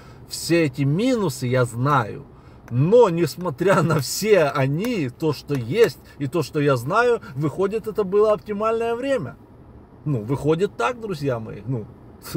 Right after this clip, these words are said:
вот так и получается. И почему мы такие злые, вернусь к разговору? Да потому что, э, потому что бедные и разочарованные. А почему же разочарованные? Бо, получается, мы тогда жили как бы довольно-таки и неплохо.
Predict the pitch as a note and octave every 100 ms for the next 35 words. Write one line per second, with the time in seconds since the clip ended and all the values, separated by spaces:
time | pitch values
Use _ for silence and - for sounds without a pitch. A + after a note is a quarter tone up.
0 | D3 D#3+ C#3 - A3 A3+ G#3+ G#3+ D3 B2
1 | D#3 G3 - - - - - - - -
2 | - C3+ B2+ C#3+ F3+ G#3+ A#3 A3+ G#3 G#3+
3 | A3 G#3+ B3 A3 C#3 B2+ C3+ A#2+ - B2
4 | A2+ B2 A#2 A2+ B2+ D3 F#3 A3 - A3+
5 | A3 - - - - - - B2+ B2 B2
6 | - - - - D#3+ G3 - - G3 F#3
7 | C#4+ A#3 E3+ B2+ A#2 B2+ D3 D3 D3 D3
8 | F3 A#3 B3+ D#3+ B2 A#2+ A2 - G3 F3+
9 | C#3+ C3+ C#3+ F3+ G3 C#3 A#2 A#2 A#2 C#3
10 | B2+ - D#3 D#3 C3 F3+ F3+ D3 D3 C#3+
11 | F#3 E3 C#3 A#2 D3+ F3 C#3+ C#3 A#2+ -
12 | - - D3 C#3 F#3 F#3 F#3 D#3 F#3 F3
13 | F3+ - A2+ B2 B2 D#3+